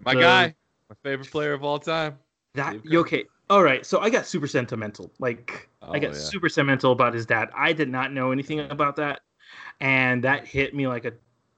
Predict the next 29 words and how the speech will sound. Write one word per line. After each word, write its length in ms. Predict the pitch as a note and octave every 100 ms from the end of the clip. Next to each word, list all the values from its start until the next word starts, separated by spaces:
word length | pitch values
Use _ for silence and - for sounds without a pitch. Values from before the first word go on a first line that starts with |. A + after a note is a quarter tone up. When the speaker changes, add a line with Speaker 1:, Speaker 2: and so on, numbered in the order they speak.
| _ C3+
Speaker 2:
like 220 | B2 A#2+
a 60 |
fucking 280 | - C#3 C#3
ton 160 | C#3+ B2
of 60 |
bricks. 360 | A2 G#2 - - _ - _
And, 380 | C3 C3 B2+ B2
Speaker 1:
Yes. 20 | C3
Speaker 2:
uh, 180 | B2 A#2+ A2+ -
Speaker 1:
Yeah. 260 | C2 B1+ -
For 100 | C#3
people 240 | D#3+ F#3
who 60 | D#3+
don't 180 | D3+ C3
know, 180 | B2 A#2
his, 280 | A#2 G2+ D#2+
his 240 | G#2 G#2+ F#2+
father 460 | _ G#2+ G#2+ G2+ F#2
was 220 | F2 E2
the 80 | E2+
president 580 | G2 F2+ F2+ E2+ E2
of 240 | C#2+ D#2+ D#2
a, 240 | D2+ D2
uh, 320 | C#2+ C#2 C#2
university 720 | C2+ F#2 F2+ E2+ F2+ D#2+ D#2 D2
in 100 | D2
Beirut, 540 | E2+ D2+ D2+ D#2+ D2 -
uh, 200 | C#2 C2
Lebanon, 560 | C#2+ C#2+ C#2 C2 C2+